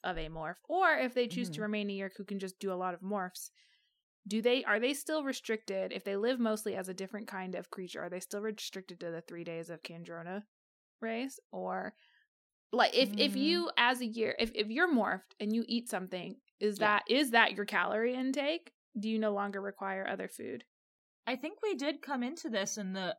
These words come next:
Speaker 2: Antarctic episode.
Speaker 1: That's right, they were eating the blood.
Speaker 2: Where they had, yeah, they had to eat as morphs,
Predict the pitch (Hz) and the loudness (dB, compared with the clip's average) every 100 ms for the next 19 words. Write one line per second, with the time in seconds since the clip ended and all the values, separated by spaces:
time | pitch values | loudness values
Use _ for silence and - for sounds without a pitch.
0 | - 185 180 160 226 - - - 165 - | -6 -6 -4 -4 -4 -6 -12 -6 -6 -6
1 | 151 - 220 214 220 233 226 220 226 226 | -10 -4 -2 -2 0 2 4 4 2 2
2 | - 226 220 220 202 208 202 185 180 196 | 0 -2 -2 -2 0 0 0 0 -2 -2
3 | 185 185 190 185 175 202 226 170 165 185 | -2 -2 -4 -2 -4 0 0 2 0 -2
4 | 170 165 156 - 185 170 - 170 165 156 | -2 -2 -10 -10 -10 -10 -4 -2 0 -2
5 | 160 180 226 147 139 147 - - | -4 -2 0 0 -4 -8 -14 -18